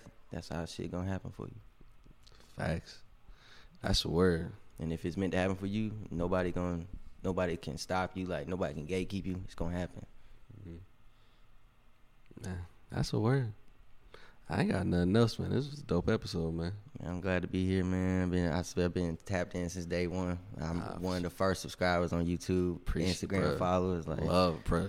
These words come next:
Speaker 2: Yes.
Speaker 1: I've been watching, been tapped in, so it's like, it's good to be here now.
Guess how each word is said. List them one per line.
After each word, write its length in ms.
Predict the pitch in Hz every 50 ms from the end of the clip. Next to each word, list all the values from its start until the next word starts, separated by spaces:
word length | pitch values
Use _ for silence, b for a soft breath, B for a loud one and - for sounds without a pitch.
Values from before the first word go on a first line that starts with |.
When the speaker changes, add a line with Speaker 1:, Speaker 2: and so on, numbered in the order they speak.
| - -
Speaker 2:
Yes. 180 | - 85 82 82
Speaker 1:
I've 140 | - 80 -
been 220 | 90 87 90 90
watching, 380 | 87 85 90 90 - - 92 87
been 180 | 90 90 90 85
tapped 320 | - 95 87 85 78 -
in, 180 | 85 85 82 80
so 160 | - - - -
it's 160 | 76 76 -
like, 160 | - 60 60 65 - - 101 - -
it's 100 | - - - - -
good 220 | - - 87 82 -
to 60 | 80
be 140 | - 87 82
here 200 | 85 82 - -
now. 200 | - 62 50 -